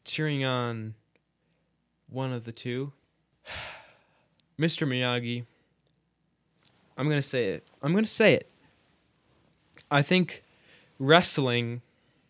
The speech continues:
versus karate, karate is gonna win. 'Cause karate is more of an, uh, you know,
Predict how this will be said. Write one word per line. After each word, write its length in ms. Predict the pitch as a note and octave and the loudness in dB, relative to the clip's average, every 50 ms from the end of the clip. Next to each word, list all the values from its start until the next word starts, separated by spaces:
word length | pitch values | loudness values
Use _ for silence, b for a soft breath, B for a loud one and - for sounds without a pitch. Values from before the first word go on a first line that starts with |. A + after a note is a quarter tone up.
| _ _ _ _ _ _ _ _ _ _ _ _ _ _ _ _ _ _ _ _ _ - | _ _ _ _ _ _ _ _ _ _ _ _ _ _ _ _ _ _ _ _ _ -14
versus 480 | B2 A#2+ B2+ C#3 C3+ - - C3 A#2+ | -6 -2 -2 -2 0 -2 -4 -6 -6
karate, 680 | - - - C#3 C3 B2 B2 A#2+ B2+ C#3+ E3+ F#3+ G3 F#3+ - _ _ _ _ _ _ _ _ _ _ _ _ _ _ _ _ _ _ _ _ _ _ _ _ _ _ _ _ _ _ _ _ _ _ - - | -6 -2 2 4 6 6 6 6 6 6 4 2 0 -2 -8 _ _ _ _ _ _ _ _ _ _ _ _ _ _ _ _ _ _ _ _ _ _ _ _ _ _ _ _ _ _ _ _ _ _ -20 -8
karate 360 | - D3 C#3+ C#3+ C#3+ D3 C#3+ | -2 2 6 6 6 6 6
is 140 | C3+ B2 - | 4 2 0
gonna 180 | - B2 A#2 | 0 -2 0
win. 320 | G2 G#2 G#2+ F#2 - G#2+ - _ _ _ _ _ _ _ _ _ _ _ _ _ _ _ _ _ _ _ _ _ | -2 -4 -6 -6 -8 -12 -18 _ _ _ _ _ _ _ _ _ _ _ _ _ _ _ _ _ _ _ _ _
'Cause 180 | - C#3 C3 | -14 -14 -12
karate 360 | - - D3 D3 D#3+ F3 F3+ F3+ | -10 -6 -2 2 2 4 4 2
is 140 | F3 D3 C3+ | 2 2 0
more 400 | C#3 C3+ C3+ C3+ C3+ C3 C3 B2+ | 0 2 2 4 4 4 2 2
of 160 | G#2+ A#2+ A#2+ | 2 0 0
an, 100 | A#2+ A#2+ | 0 0
uh, 100 | A#2 A2+ A2+ - _ _ _ _ _ _ _ _ _ _ | 0 -2 -4 -8 _ _ _ _ _ _ _ _ _ _
you 140 | - C#3+ C3+ | -8 -6 -4
know, 280 | B2 A2+ A2 A2 A2 | -4 -4 -4 -6 -8